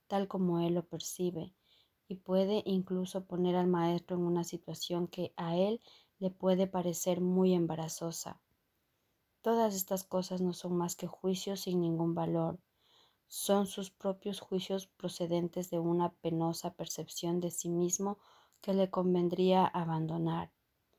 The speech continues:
No juzgues las palabras que te vengan a la mente, sino que, por el contrario, ofrécelas lleno de confianza. Son mucho más sabias que las tuyas.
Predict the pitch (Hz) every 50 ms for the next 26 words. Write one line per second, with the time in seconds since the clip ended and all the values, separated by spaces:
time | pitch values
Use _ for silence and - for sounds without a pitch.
0 | _ _ _ _ _ _ _ _ _ _ - 190 196 202 208 208 - - - 214
1 | 214 214 - 208 196 180 175 165 - - - 170 170 175 175 175 175 175 180 180
2 | 180 - - - 165 - - 160 165 165 165 170 170 170 170 170 175 - - -
3 | 180 180 170 165 170 175 175 175 175 165 - - 165 165 - _ _ _ _ _
4 | _ _ _ - - - 190 185 185 180 175 - - 170 160 - - _ _ -
5 | 180 170 165 165 160 - - 160 160 156 - 165 175 180 180 180 180 185 196 208
6 | _ _ _ _ _ _ _ _ - 175 165 - - - - 175 190 185 - -
7 | 208 208 214 214 214 - - _ _ - 180 175 175 180 185 180 180 175 - -
8 | 165 165 156 - - 170 165 165 165 165 - - - - 185 _ _ _ _ _
9 | _ _ _ _ _ _ _ _ _ - - - - - 196 190 196 190 190 190
10 | 196 202 208 196 - - - 220 214 208 - 180 180 180 180 185 185 - - 160
11 | 165 170 180 196 196 196 190 185 - - 170 165 156 156 - - - - 170 165
12 | 165 160 160 165 165 -